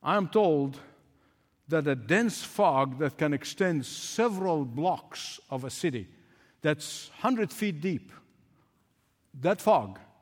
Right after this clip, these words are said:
can be condensed into one glass of water. Can you believe that? One glass of water can turn into a fog that covers city blocks. The substance of worry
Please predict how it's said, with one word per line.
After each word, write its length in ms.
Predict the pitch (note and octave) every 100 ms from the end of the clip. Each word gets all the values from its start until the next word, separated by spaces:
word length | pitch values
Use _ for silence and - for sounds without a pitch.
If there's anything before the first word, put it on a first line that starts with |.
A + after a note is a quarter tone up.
| _ _ _ -
can 160 | C#3
be 160 | C3+ D#3
condensed 540 | E3 D#3+ C3 A#2+ - D3+
into 220 | B2+ C3
one 360 | C3 D3+ F3
glass 340 | D3 D3 D#3+ F3+
of 120 | D#3
water. 360 | C#3+ A2+ A#2 G2+ - _ _ _ _ _ _ _ _
Can 120 | D#3+
you 100 | D#3
believe 280 | D#3 E3 D#3
that? 200 | E3 E3+ - _ _
One 260 | C3+ F3 B3+
glass 300 | B3 B3+ B3
of 100 | A#3
water 320 | A3 C#3+ A2+ - _ _ _ _ _ _ _ _
can 160 | C#3+ C3
turn 200 | F#3+ G#3
into 220 | F3+ F#3
a 60 |
fog 420 | F3+ - G3+ D3 C#3
that 180 | C3
covers 380 | - F3+ C#3+ B2 - _
city 300 | - A#3 F#3+
blocks. 580 | C#3 A#2+ - - - - _ _ _ _ _ _ _ _ _ _ _ _ _ _ _ _ _ _ _ _ _ -
The 160 | C3 D3+
substance 840 | - G#3+ C4+ - - C4+ A#3+ -
of 140 | G#3+
worry 600 | F3+ G#3 A#3 F#3 C#3+ C#3+